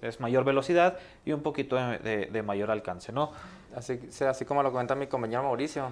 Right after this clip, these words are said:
Speaker 2: este, igual hay que tomar en cuenta que no solamente es el, el dispositivo, ¿no? El, el, el emisor, en este caso el punto de acceso, el que debe ser Wi-Fi seis.
Speaker 1: Es correcto.
Speaker 2: Este, lo ideal en este caso es tener un ambiente, este, totalmente en Wi-Fi seis,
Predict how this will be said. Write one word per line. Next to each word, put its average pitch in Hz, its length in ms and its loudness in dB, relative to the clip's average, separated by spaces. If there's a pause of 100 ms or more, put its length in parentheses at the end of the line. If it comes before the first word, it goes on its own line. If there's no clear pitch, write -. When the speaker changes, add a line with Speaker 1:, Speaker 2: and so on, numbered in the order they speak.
(200)
Speaker 2:
este, 101 220 -8
igual 120 220 6
hay 123 100 2
que 127 160 2
tomar 123 280 2
en 123 80 -4
cuenta 123 360 -2
que 110 360 -2
no 123 160 -2
solamente 123 540 -2
es 123 100 -6
el, 123 260 -4
el 113 120 -8
dispositivo, 123 600 -4
¿no? 147 200 -4
El, 110 240 -6
el, 101 340 -6
el 104 140 -6
emisor, 107 340 -2
en 123 80 -4
este 120 180 -8
caso 120 220 -2
el 123 80 -6
punto 123 260 -2
de 117 60 4
acceso, 113 220 -4
el 117 80 -6
que 113 80 -2
debe 113 120 2
ser 113 220 -4 (200)
Wi-Fi 117 340 0
seis. 117 320 -2 (160)
Speaker 1:
Es 110 100 -6
correcto. 98 340 -8 (240)
Speaker 2:
Este, 101 720 -4 (120)
lo 110 180 2
ideal 110 400 6
en 117 140 -2
este 117 420 0
caso 113 380 2
es 110 200 0
tener 113 260 -6
un 117 240 -2
ambiente, 113 760 -2 (300)
este, - 280 -16
totalmente 110 640 -2
en 104 180 -6
Wi-Fi 101 320 -2
seis, 120 440 -2